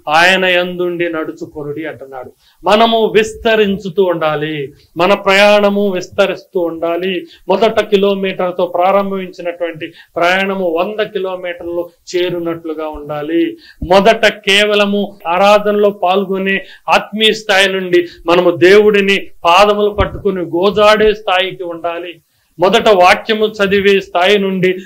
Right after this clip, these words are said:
దేవుని యొక్క స్వార్థ పరిచర్య చేయటానికి పరిగెత్తే వారమై ఉండాలి. దేవునితో నడవటం, దేవుని కొరకు నడవటం లాంటివి, వాటిల్లో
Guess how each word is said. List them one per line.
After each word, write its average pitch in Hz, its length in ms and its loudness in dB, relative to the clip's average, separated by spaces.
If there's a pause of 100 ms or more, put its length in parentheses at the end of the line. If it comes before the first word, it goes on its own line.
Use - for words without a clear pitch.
(140)
దేవుని 208 320 4
యొక్క 202 140 -6
స్వార్థ 196 640 -2
పరిచర్య 185 460 -2 (320)
చేయటానికి 190 800 0 (180)
పరిగెత్తే 226 580 4
వారమై 170 540 2
ఉండాలి. 117 400 -10 (360)
దేవునితో 214 640 4
నడవటం, 180 680 0 (220)
దేవుని 196 380 4
కొరకు 175 340 0
నడవటం 190 640 0 (240)
లాంటివి, 156 640 -4 (120)
వాటిల్లో 170 640 0